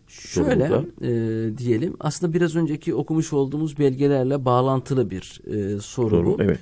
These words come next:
Speaker 1: Şundan dolayı bağlantılı soru. Şimdi bin altı yüzlü yıllara gelindiği zaman Osmanlı coğrafyasındaki yaşayan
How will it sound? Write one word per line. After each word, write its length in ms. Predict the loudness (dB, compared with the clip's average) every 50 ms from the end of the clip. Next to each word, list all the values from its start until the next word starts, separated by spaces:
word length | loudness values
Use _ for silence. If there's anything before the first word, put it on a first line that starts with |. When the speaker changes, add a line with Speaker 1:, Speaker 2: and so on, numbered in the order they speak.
| -6
Speaker 1:
Şundan 420 | -10 -4 0 0 2 2 2 2 0
dolayı 280 | 0 -2 -2 -4 -4
bağlantılı 500 | -4 -4 -2 -2 -4 -4 -6 -6 -6 -8
soru. 300 | -6 -6 -6 -6 -6 -6 -10 -14 -20 -20 -20 -20 -20 -20 -10
Şimdi 340 | -4 -2 0 2 2 2
bin 100 | 2 2
altı 320 | 2 2 2 0 0 -2 -2
yüzlü 220 | -2 0 0 2
yıllara 400 | 2 4 4 4 4 4 4 4
gelindiği 560 | 2 2 2 2 4 2 2 2 0 0 -2
zaman 380 | 0 0 -2 -2 -2 -4 -6 -8 -10 -18 _ -20 -20 -20 -20 -20 -20 -14 -4 -2
Osmanlı 720 | -2 -2 -2 -2 -2 0 2 2 2 2 2 0 -2 -2
coğrafyasındaki 1000 | 0 2 2 4 4 2 0 0 -2 -2 -2 -2 -2 -4 -4 -4 -4 -6 -6 -8
yaşayan 640 | -4 0 0 0 0 0 -2 -2 -2 0 -2 -2